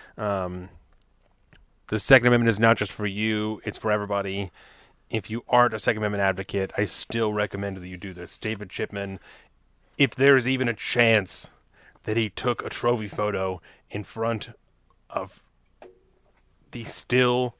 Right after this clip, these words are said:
burning corpses of American men, women, and children, he does not deserve to collect a federal salary.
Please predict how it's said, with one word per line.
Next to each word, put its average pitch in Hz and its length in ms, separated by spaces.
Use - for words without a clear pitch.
burning 117 400
corpses 101 640
of 104 160
American 107 600
men, 107 200
women, 107 200
and 98 100
children, 98 360
he 107 100
does 101 220
not 104 280
deserve 107 500
to 113 100
collect 101 340
a 98 60
federal 98 400
salary. 82 540